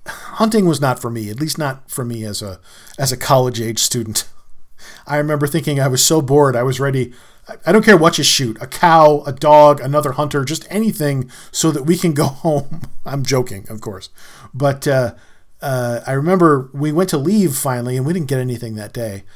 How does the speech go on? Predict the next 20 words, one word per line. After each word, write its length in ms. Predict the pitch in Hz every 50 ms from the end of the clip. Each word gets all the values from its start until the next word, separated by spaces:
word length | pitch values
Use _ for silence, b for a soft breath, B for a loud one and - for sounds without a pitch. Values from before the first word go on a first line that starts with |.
| b b b b b b -
And 120 | 143 131
he 100 | 165 240
was 180 | 269 277 226 -
driving 420 | - 160 156 175 165 165 156 139
a 80 | 123 110
van 460 | 101 135 147 180 165 131 104 95 101 110
at 140 | 113 -
the 60 | - 110
time. 400 | - - 120 107 104 - - _ _ -
And 100 | 135 131
we 100 | 143 185
went 220 | 214 226 240 220
to 80 | 233 175
leave. 260 | 160 160 196 190 147
We 80 | 131 139
were 80 | 135
parked 300 | - - - 180 180 180
in 80 | 180 127
a 40 | 107
cornfield 640 | - - 156 156 156 139 - 120 117 113 110 107